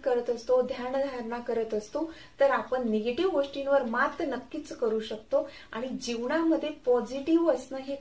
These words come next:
खूप महत्त्वाचं असतं. आणि आपण स्वतः देखील एक सवय लावून घ्यायची की कितीही आपल्याला माहीत असेल की ही गोष्ट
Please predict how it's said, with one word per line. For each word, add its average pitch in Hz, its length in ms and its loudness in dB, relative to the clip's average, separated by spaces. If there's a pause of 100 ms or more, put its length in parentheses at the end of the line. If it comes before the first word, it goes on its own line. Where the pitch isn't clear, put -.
खूप 370 260 0
महत्त्वाचं 233 600 -2
असतं. 214 240 -2 (460)
आणि 302 300 -4
आपण 269 320 0
स्वतः 320 460 2
देखील 330 300 2
एक 339 160 -2
सवय 285 360 2
लावून 240 320 -2
घ्यायची 262 500 -2 (240)
की 370 220 0
कितीही 320 500 0
आपल्याला 277 420 0
माहीत 254 540 -2
असेल 247 360 4 (360)
की 285 80 -4
ही 294 360 2
गोष्ट 254 480 2